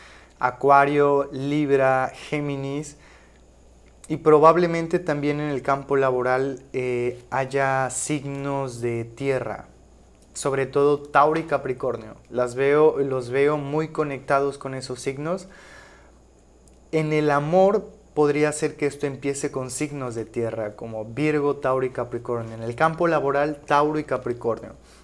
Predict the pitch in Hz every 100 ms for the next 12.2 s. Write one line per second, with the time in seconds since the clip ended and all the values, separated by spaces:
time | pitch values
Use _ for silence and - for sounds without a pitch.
0 | - 156 151 143 - 139 143 147 175 202
1 | 190 - - 156 147 143 135 123 127 143
2 | 156 170 175 - - - - 120 143 139
3 | 143 139 - 147 139 139 131 - 117 113
4 | 110 104 - - - 135 180 - - -
5 | - - - 139 160 156 180 180 185 170
6 | 160 160 165 160 147 151 - 151 160 160
7 | 160 156 160 156 156 160 170 - 143 147
8 | 147 147 139 139 139 139 139 139 147 147
9 | 139 127 - - 156 - 143 139 135 127
10 | 120 120 110 - - 123 123 139 135 147
11 | 143 143 143 135 127 135 135 120 120 117
12 | 110 113